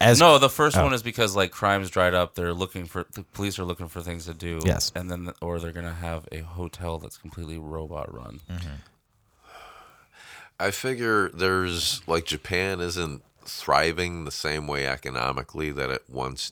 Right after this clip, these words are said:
Speaker 3: did.
Speaker 1: Mm,
Speaker 3: And
Speaker 1: that's
Speaker 3: people
Speaker 1: an
Speaker 3: aren't,
Speaker 1: interesting take.
Speaker 3: and people aren't having kids as much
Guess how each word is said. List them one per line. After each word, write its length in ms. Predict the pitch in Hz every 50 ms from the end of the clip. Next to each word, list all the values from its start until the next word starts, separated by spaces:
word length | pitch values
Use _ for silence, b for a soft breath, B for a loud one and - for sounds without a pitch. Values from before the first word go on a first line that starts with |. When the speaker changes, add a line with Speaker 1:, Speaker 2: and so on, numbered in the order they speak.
| _
Speaker 3:
did. 400 | - - 62 64 67 76 80 82 - _ _ _ b b b
Speaker 1:
Mm, 460 | 90 101 135 165 165 131 101 92 90
Speaker 3:
And 180 | 78 73 73 73
Speaker 1:
that's 60 | 76
Speaker 3:
people 160 | 80 85 87
Speaker 1:
an 180 | 104 104 123 104
Speaker 3:
aren't, 20 |
Speaker 1:
interesting 360 | 78 78 80 85 - 85 82 82
take. 180 | - 85 80
Speaker 3:
and 460 | 80 80 80 78 78 76 73 71 71
people 340 | - - 87 85 - - 73
aren't 220 | 76 76 78 73 76
having 460 | 76 73 73 71 69 65 62 62 -
kids 520 | - 73 69 69 65 62 60 - - - - _ _ _ _ -
as 220 | 62 58 58 - 60
much 480 | 60 57 57 - - - - - -